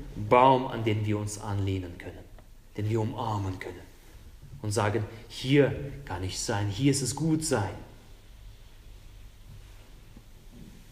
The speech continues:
Denn bekommen wir ihn nicht auf der Seite, wo die Parolen, äh, geschrien werden, los geht's,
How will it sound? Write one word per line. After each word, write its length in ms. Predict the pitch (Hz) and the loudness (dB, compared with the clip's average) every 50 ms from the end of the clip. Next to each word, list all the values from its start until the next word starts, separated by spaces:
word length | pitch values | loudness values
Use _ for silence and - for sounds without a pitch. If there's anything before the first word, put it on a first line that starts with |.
| - - - - - - - - - - - - - - - - - | -20 -20 -20 -20 -20 -20 -20 -20 -20 -20 -20 -20 -20 -20 -12 -2 0
Denn 120 | 117 127 | 0 2
bekommen 400 | 123 131 - - 156 156 151 127 | 2 0 2 4 4 4 4 2
wir 180 | 117 117 110 - | 2 2 2 2
ihn 360 | 117 113 107 104 98 95 - - - - - - - - - - - - - - - - - - - - - - - - | 2 -2 -2 -2 -4 -4 -8 -12 -14 -18 -18 -18 -18 -20 -20 -18 -18 -18 -18 -18 -18 -20 -20 -20 -18 -18 -18 -18 -10 -6
nicht 200 | 113 104 - 113 | -6 -2 0 0
auf 100 | 107 - | 0 0
der 100 | 113 104 | 0 2
Seite, 500 | 117 117 120 131 135 - 123 117 107 98 - - - - - - - - - - - - - | 4 6 8 8 8 8 6 4 4 2 -4 -8 -12 -14 -16 -16 -16 -14 -14 -14 -14 -12 -2
wo 100 | - 110 | 0 2
die 100 | 113 117 | 2 2
Parolen, 580 | 113 - 127 127 156 185 220 233 233 233 214 208 | 4 4 6 10 12 12 12 12 12 12 8 4
äh, 260 | 196 180 175 175 165 - - 160 - - 156 | 4 4 4 4 2 0 -6 -8 -8 -4 -2
geschrien 460 | 156 147 - - 170 175 175 160 139 | 0 2 2 4 6 6 6 8 10
werden, 280 | 156 151 143 135 131 110 107 - - - - - - - | 10 10 10 8 4 0 -2 -6 -6 -8 -12 -12 -8 -4
los 200 | 101 101 - - | -2 -2 0 10
geht's, 540 | - 160 180 196 202 - - - - - | 12 12 12 12 12 12 8 2 2 -2